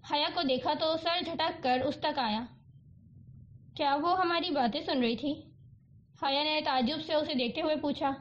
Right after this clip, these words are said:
نہیں، میرا نہیں خیال اس نے کچھ اتنا خاص سنا ہے۔ بہرحال میں اسے خبردار کر دیا تھا۔ تم پریشان مت ہو، اگر اس نے کچھ سنا ہو تو بھی سمجھ کہاں آئی ہوگی؟ جہان نے خاموش نظروں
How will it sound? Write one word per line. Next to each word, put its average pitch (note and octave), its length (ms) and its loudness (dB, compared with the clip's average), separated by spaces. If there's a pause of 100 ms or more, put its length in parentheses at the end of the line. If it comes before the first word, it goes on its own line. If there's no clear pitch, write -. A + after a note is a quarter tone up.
(880)
نہیں، D4 460 2
میرا D4+ 300 0
نہیں E4 240 -2
خیال B3+ 300 2
اس B3+ 140 0
نے C4 220 0
کچھ C#4 140 -2
اتنا C#4 220 -2
خاص C4 320 0
سنا C4 180 0
ہے۔ C#4 160 2 (580)
بہرحال E4+ 500 2
میں F#4+ 80 2
اسے F4+ 220 2
خبردار C#4 500 2 (280)
کر D4+ 220 0
دیا A#3 200 2
تھا۔ B3 160 0 (1500)
تم G4+ 60 0 (120)
پریشان F4 560 0
مت C4+ 180 2
ہو، C#4+ 40 2
اگر D#4 300 2
اس D#4+ 100 -4
نے D#4+ 80 0
کچھ D#4+ 220 -2
سنا D#4+ 380 0
ہو D4+ 200 2
تو D4+ 200 0
بھی F4 380 0 (680)
سمجھ E4+ 320 0
کہاں F4+ 240 2
آئی D4+ 180 0
ہوگی؟ A#3+ 280 2 (1040)
جہان G4+ 320 2
نے A4 120 0
خاموش D#4 580 4
نظروں D4 300 2